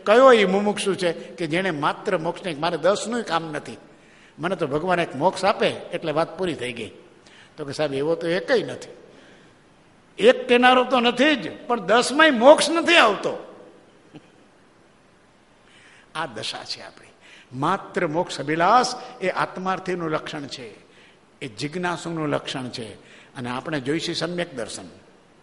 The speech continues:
માત્ર મોક્ષ અભિલાષ એ શરત આપણને માન્ય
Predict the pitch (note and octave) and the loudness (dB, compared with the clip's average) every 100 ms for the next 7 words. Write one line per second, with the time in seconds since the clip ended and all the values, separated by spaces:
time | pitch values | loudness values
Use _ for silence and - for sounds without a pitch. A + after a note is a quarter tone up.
0 | _ _ _ _ _ - B2 D#3 - E3+ | _ _ _ _ _ -10 -2 -2 -2 -2
1 | E3+ F3 - E3+ F3+ F3+ F3+ - - - | 0 -2 0 0 4 4 2 -4 -14 -8
2 | F3 D#3+ C#3+ D#3+ E3+ F#3 - D#3 E3+ E3+ | -6 -4 -6 -2 0 0 -2 -4 -2 -2
3 | D3 D3 E3+ F3+ G3+ | 0 0 0 0 0